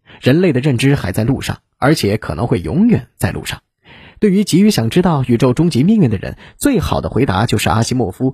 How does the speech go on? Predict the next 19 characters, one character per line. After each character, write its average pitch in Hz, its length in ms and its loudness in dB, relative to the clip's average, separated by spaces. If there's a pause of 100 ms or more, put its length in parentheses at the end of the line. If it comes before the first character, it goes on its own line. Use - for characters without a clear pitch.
(160)
《最 240 240 2
后 127 200 -2
的 78 120 -4
问 196 240 2
题》 - 160 -4
中 107 180 -2
的 69 280 -6
那 107 80 -4
句 90 160 -8
经 208 220 2
典 - 200 -2 (460)
：“资 226 160 0
料 214 160 0
不 143 140 -2
足， - 300 -8 (260)
无 135 200 0
可 - 200 -8
奉 - 180 -12
告。” - 180 -14